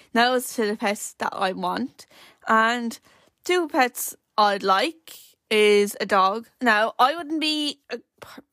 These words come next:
great around dogs because when I was, like, two, two and a half, like,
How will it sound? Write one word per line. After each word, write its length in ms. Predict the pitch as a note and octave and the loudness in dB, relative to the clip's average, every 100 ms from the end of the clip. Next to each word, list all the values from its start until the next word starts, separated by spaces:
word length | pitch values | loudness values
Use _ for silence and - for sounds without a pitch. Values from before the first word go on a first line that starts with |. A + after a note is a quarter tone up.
| _ - | _ -6
great 460 | A3 G#3+ A#3 B3+ - | 0 2 2 -2 -2
around 300 | A3 A3 A3 | 0 0 2
dogs 380 | G#3+ G#3+ B3+ - | 2 2 -2 -12
because 720 | A3 - G#3+ G#3 G#3 G3+ - - - _ | -8 2 4 4 0 -2 -10 -20 -20 _
when 140 | - A#3 | 0 4
I 140 | A#3+ | 4
was, 100 | A#3+ | 2
like, 220 | A3 G#3+ _ _ | -2 -6 _ _
two, 380 | - G#3 G#3+ G#3+ | -4 0 0 -2
two 160 | G#3+ | -6
and 80 | G3+ | -6
a 40 | G3+ | -4
half, 360 | F#3+ F#3+ - | -2 0 -2
like, 100 | - | -6